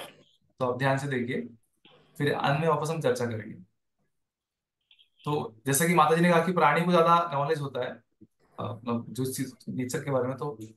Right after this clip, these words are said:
वो भी सही है। तो मनुष्य से ज्यादा कुत्ते की नाक strong होती है, समझ strong होती है इस चीजों, इन चीजों के बारे में।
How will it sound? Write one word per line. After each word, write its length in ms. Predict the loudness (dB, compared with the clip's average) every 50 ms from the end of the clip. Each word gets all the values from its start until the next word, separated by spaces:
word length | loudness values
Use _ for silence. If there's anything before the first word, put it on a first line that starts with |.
| _ -4
वो 80 | -2 -2
भी 100 | -2 -2
सही 240 | -2 0 0 0 -2
है। 160 | -2 -6 -10 -14 -18 -20 _ _ _ _ _ _ _ _ _ _ _ _ -12 -6
तो 60 | -2
मनुष्य 280 | 0 0 0 0 2
से 60 | 4 6
ज्यादा 520 | 6 8 8 8 6 6 6 2 -4 -10 _
कुत्ते 220 | -12 -6 -4 -4 -4
की 80 | 0
नाक 360 | 2 2 2 2 0 -6 -12 _ _ _ _ _ _
strong 300 | -18 -6 -2 0 0 0
होती 220 | -2 -4 -6 -6 -6
है, 180 | -6 -6 -6 -10 -16 -20 -20 _ -12
समझ 260 | -8 -4 -4 -4 -4
strong 280 | -2 0 2 2 2
होती 180 | 0 -2 -2 0
है 60 | 2
इस 180 | 4 4 6 6
चीजों, 280 | 6 4 4 4 0
इन 180 | -2 -2 -2 -4
चीजों 200 | -4 -4 -2 -2
के 60 | 0
बारे 200 | 0 0 0 0
में। 140 | -2 -8 -16